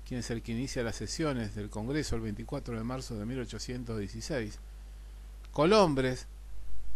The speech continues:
un diputado de, por Catamarca, que es el que, el que organiza la explotación de la caña de azúcar en, en Tucumán.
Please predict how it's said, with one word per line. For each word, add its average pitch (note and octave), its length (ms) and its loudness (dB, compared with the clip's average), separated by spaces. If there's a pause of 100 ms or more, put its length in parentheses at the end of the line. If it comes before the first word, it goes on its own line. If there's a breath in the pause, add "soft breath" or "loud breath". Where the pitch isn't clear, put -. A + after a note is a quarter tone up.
(180)
un A#2 80 -2
diputado B2 520 2
de, A#2+ 100 0
por A#2 260 6
Catamarca, A#2+ 720 0
que A2+ 100 -6
es G2+ 120 -4
el A2 120 -6
que, G#2+ 400 -4 (1080)
el A2 240 -8
que G2+ 460 -4
organiza A2+ 760 2 (480)
la - 80 -8
explotación A2+ 520 -2
de A#2+ 60 2
la A2 120 -2
caña A#2+ 320 -2
de G#2+ 60 -2
azúcar A2+ 440 -2
en, G2+ 280 -4 (240)
en G2+ 100 -6
Tucumán. G#2+ 580 -4